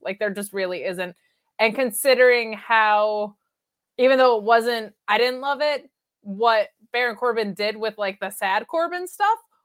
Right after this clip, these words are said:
was so over, like, some of the best character work of his career for sure. So I just, I don't understand,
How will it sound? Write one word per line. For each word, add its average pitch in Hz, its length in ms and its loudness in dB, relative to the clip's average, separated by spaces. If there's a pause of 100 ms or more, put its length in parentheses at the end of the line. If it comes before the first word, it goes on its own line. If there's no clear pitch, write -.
was 240 340 0
so 277 420 -2
over, 214 600 -2 (380)
like, 220 180 -2
some 277 220 -4
of 262 40 -4
the 233 60 -4
best 233 240 -4
character 240 400 -6
work 214 200 -4
of 202 100 -12
his 208 180 -12
career 202 300 -6
for 190 180 -10
sure. 214 300 -4
So 208 160 -4
I 185 100 -2
just, 185 400 -12
I 202 80 -2
don't 196 220 -8
understand, 175 840 -12